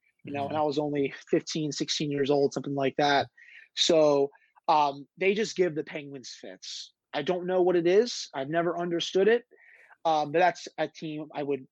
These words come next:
Speaker 1: like to avoid in round one, though I think at some point I still would like to see the Penguins actually beat them in a playoff series, because that's the last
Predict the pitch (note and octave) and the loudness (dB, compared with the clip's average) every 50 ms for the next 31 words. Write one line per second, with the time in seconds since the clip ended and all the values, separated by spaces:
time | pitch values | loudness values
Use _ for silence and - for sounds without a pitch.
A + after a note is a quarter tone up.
0 | - D3 B2+ C3+ D3+ D#3 D#3+ D3+ - - F3+ F3+ D#3+ C#3+ D#3+ E3 E3+ E3+ E3+ F3 | -14 -8 -2 0 2 2 2 0 0 2 4 4 4 4 4 6 6 6 6 4
1 | E3 - - _ - E3+ E3 E3+ E3+ E3+ E3+ E3 E3+ E3+ E3+ E3+ E3+ F3 F3 E3+ | 0 -4 -8 _ -4 -2 0 0 2 2 0 0 2 2 2 2 2 0 -4 -10
2 | _ _ _ _ _ - D#3 D#3 C#3+ D3 D3 D3+ - D#3+ C#3+ D#3 - - E3 D3+ | _ _ _ _ _ 2 4 4 4 4 2 2 0 -2 -2 -4 -4 -6 -8 -8
3 | C#3 - D#3 D3+ C#3 C3+ B2+ - - D3+ C#3 C3+ C3+ C3 B2+ B2 - C3 A#2 - | -8 -8 -8 -8 -6 -8 -8 -6 -4 -4 -4 -4 -4 -6 -6 -8 -8 -12 -10 -10
4 | C3 A#2+ A#2+ - - C#3 C3+ C3+ B2 G#2+ G#2 A2 - - - C3+ C3+ C3+ - - | -10 -10 -10 -10 -10 -10 -8 -8 -8 -6 -6 -6 -6 -6 -4 -2 -2 -2 0 0
5 | - D3+ C#3 B2+ B2 C#3 C3+ C#3 - D3 D3 D3 D3 C#3 - D#3 D#3 D#3 D#3 D3+ | 2 2 2 2 0 0 -2 0 0 0 2 2 2 2 4 4 4 6 4 4
6 | - - D#3 D3+ C#3+ - C#3+ D3 C#3 B2 - C#3+ - - C#3+ C#3 C#3+ D3 D3+ D3 | 4 4 4 4 4 2 0 -2 -2 -2 -4 -6 -4 -2 0 2 2 4 2 2
7 | - - - | 0 -2 -6